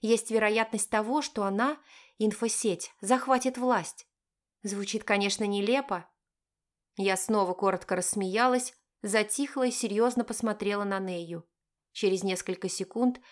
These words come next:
Нея задорно рассмеялась и покачала головой. «Кира, искусственный интеллект – это набор совершенных алгоритмов, не имеющих биофизиологических инстинктов.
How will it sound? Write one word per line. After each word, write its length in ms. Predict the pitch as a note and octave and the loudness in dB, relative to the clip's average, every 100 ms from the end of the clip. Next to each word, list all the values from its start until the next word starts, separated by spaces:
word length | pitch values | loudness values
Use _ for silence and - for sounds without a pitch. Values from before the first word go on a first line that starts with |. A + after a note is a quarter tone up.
| - - | -20 -2
Нея 240 | A3+ C#4+ | 2 2
задорно 560 | C#4 A#3+ G3+ G#3+ G#3+ G3+ | 2 0 2 4 4 0
рассмеялась 720 | F#3+ - G3+ F3+ G#3+ C#4 C4+ B3+ | -2 -2 -2 0 0 0 -2 -4
и 20 | |
покачала 540 | A3+ F#3+ F#3 G3+ F#3+ | -2 -2 -2 -2 -2
головой. 600 | F3+ F#3 F3+ F3 E3+ D#3+ _ _ _ _ _ _ _ _ - | -2 -2 -2 -4 -6 -6 _ _ _ _ _ _ _ _ -10
«Кира, 580 | E3+ F3 D#3+ D#3 D#3 - _ _ - | -4 -2 0 -2 -4 -10 _ _ -6
искусственный 800 | G#3+ G#3+ - G#3 G3+ G3 F#3 F3 | -2 -2 -2 -2 0 2 2 0
интеллект – 640 | F3 F#3 E3+ F3+ F3+ - - _ | 0 0 2 2 0 -10 -20 _
это 260 | - A#3+ B3 | -4 0 2
набор 460 | F#3+ F#3 E3 A3 A#3 | 4 2 4 2 4
совершенных 680 | A3 F3 E3+ G#3 F3+ F3+ F#3 | 2 2 2 0 0 0 0
алгоритмов, 800 | F3 E3+ E3+ G3 G#3+ D#3+ D3+ - _ - | 2 2 2 -2 -4 -6 -6 -12 _ -2
не 200 | G#3 G3+ | 2 4
имеющих 480 | A3+ A3+ - E3+ | 2 2 0 -2
биофизиологических 1400 | D#3+ E3+ E3+ E3 F3 F3 E3 E3 D#3+ G3+ G3+ F3+ - F3 F#3 | 0 2 2 2 -2 0 2 0 -2 -6 -6 -6 -4 -4 -4
инстинктов. 800 | D#3+ - D#3+ D3 - D3 - | -6 -6 -6 -6 -8 -12 -12